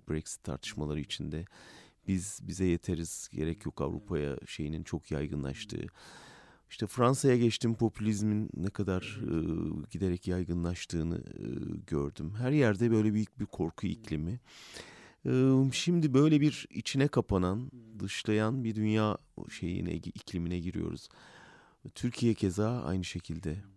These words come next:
E, buradan nasıl çıkarız? Yani bu popülizm dalgası kalıcı bir şey mi? Yoksa böyle dünya sarkaçlar şeklinde, şimdi hani bir yetmişlerde bambaşka bir dünya vardı. Daha bir kuşak önce Amerika'da zenci başkan nasıl oldu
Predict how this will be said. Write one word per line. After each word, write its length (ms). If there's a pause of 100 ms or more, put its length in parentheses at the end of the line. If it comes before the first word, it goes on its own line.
(380)
E, 40 (520)
buradan 320
nasıl 180
çıkarız? 640
Yani 280
bu 120
popülizm 540 (260)
dalgası 720 (400)
kalıcı 380
bir 60
şey 240
mi? 180
Yoksa 340
böyle 240
dünya 480
sarkaçlar 640
şeklinde, 640 (440)
şimdi 360
hani 220
bir 160
yetmişlerde 640
bambaşka 480
bir 80
dünya 300
vardı. 400
Daha 260
bir 60
kuşak 380
önce 360
Amerika'da 580
zenci 340
başkan 460
nasıl 260
oldu 300